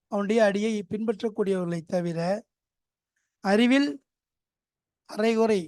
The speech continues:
அறிவு கொண்டவர்களை தவிர, மடத்தனமான யோசனை கொண்ட மூதேவிகளை தவிர,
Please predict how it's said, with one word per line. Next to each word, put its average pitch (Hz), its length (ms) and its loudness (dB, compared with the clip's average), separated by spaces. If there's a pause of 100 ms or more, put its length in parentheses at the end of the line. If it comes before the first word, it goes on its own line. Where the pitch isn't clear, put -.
(100)
அறிவு 214 320 -4
கொண்டவர்களை 180 480 -4
தவிர, 160 340 -6 (1120)
மடத்தனமான 220 680 2
யோசனை 214 400 0
கொண்ட 180 480 -2 (420)
மூதேவிகளை 220 600 0
தவிர, 170 580 -4